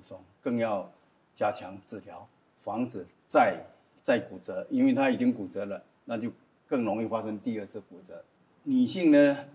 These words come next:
停经以后每两年做一次，男性的呢，可以在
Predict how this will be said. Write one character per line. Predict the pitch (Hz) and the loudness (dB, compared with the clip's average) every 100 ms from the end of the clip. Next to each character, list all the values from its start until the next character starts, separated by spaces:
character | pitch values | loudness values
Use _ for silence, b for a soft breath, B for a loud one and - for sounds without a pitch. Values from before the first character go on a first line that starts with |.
| - _ _ - | -20 _ _ -6
停 | 131 165 | 0 0
经 | 170 165 | 2 2
以 | 117 | 4
后 | 139 135 107 - - | 4 4 2 -4 -12
每 | - 120 | -2 2
两 | 131 104 101 | 2 2 -4
年 | 101 110 | -8 -8
做 | 127 107 | -6 -6
一 | 101 | -8
次， | - 104 - _ _ _ _ _ _ | -12 -16 -16 _ _ _ _ _ _
男 | 113 113 131 | -6 0 0
性 | 156 170 143 | 2 4 6
的 | 127 | 6
呢， | 120 117 113 - - - | 2 -2 -4 -10 -20 -4
可 | 127 | 2
以 | 135 120 113 - - _ | 2 2 -2 -8 -14 _
在 | - 131 | 0 0